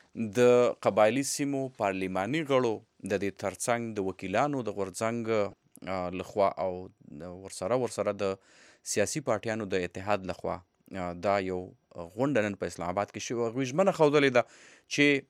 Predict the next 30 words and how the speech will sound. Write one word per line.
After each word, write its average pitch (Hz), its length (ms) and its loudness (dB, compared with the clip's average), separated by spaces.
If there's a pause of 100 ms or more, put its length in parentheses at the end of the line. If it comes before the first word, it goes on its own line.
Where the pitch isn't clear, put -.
د 117 240 4
دغه 135 200 8
قبایلي 104 500 2
سیمو 127 220 0
څخه - 320 -4
د 98 100 -2
اف 85 180 -2
سی 98 200 -4
آر 104 180 0
د 85 240 -6
ختمون 127 540 -6
پورې 92 220 -2
به 82 80 -4
دوی 87 220 -10
خپلې 90 300 -4
هلې 92 240 -4
ځلې 92 160 -2 (360)
جاري 101 380 -2
ساتي. - 340 -8 (180)
دا 90 160 -4
په 87 100 -6
داسې 127 220 2
حال 151 180 6
کې 147 160 6 (440)
چې 139 120 2
د 117 60 2
قبایلي 104 520 2
سیمو 170 360 0 (280)
ځینې 110 480 4 (1120)
مشران 120 720 4